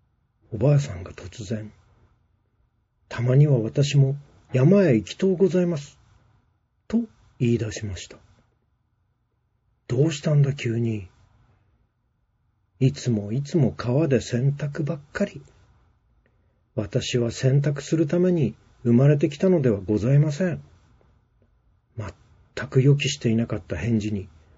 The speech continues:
おじいさんは言葉を失いました。「どうして私はいつもいつも洗濯なのでございましょう。どうして芝刈りに行ってはいけないのでしょう。」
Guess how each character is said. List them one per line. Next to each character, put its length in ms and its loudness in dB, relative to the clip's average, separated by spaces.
お 120 -4
じ 140 0
い 20 0
さ 160 -8
ん 100 -10
は 160 -14
言 260 0
葉 100 2
を 120 2
失 340 -2
い 60 2
ま 140 4
し 100 -4
た。 140 -12
「ど 280 4
う 40 0
し 140 -8
て 100 2
私 400 -2
は 200 -8
い 140 0
つ 100 -6
も 160 4
い 60 0
つ 120 -6
も 140 -4
洗 320 0
濯 240 -2
な 140 2
の 120 -2
で 100 -10
ご 180 -6
ざ 160 -4
い 20 -2
ま 140 -6
し 100 -12
ょ 60 -8
う。 80 -14
ど 220 4
う 40 0
し 120 -8
て 120 -4
芝 300 2
刈 140 0
り 60 0
に 100 4
行 100 0
っ 20 -20
て 140 2
は 120 -2
い 60 -12
け 140 0
な 120 -2
い 60 0
の 120 -4
で 100 -12
し 120 -10
ょ 60 -6
う。」 100 -16